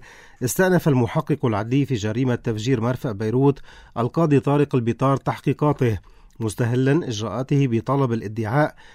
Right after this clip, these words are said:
على ثمان شخصيات جديدة تضم سياسيين وقضاة وأمنيين، وحدد مواعيد لاستجوابهم، وأرسل مذكرات لتبليغهم مواعيد الجلسات، ووافق على إخلاء سبيل خمسة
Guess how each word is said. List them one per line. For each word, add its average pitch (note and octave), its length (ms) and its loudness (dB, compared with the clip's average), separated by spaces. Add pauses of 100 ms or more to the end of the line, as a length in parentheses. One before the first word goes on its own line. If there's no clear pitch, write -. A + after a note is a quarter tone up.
(180)
على D3 240 4
ثمان E3+ 380 2
شخصيات B2+ 600 -2
جديدة B2 640 0
تضم A#2+ 460 -2
سياسيين B2 680 0
وقضاة B2+ 560 0
وأمنيين، B2+ 640 0 (420)
وحدد B2 460 0
مواعيد C3 580 2
لاستجوابهم، C3 840 2 (340)
وأرسل C#3 560 2
مذكرات C#3 640 2
لتبليغهم C#3 640 2
مواعيد B2 400 0
الجلسات، A#2+ 680 0 (400)
ووافق C#3 520 2
على C#3+ 340 4
إخلاء D3 300 -2
سبيل C3+ 380 0
خمسة D3+ 360 -2